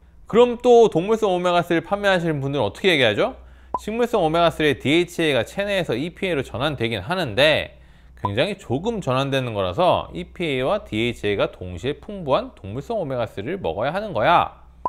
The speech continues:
환경 호르몬은 들어있긴 한데 미량이라서 상관없어.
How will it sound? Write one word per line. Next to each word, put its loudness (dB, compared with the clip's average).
환경 -2
호르몬은 -2
들어있긴 -4
한데 -4
미량이라서 -2
상관없어. 0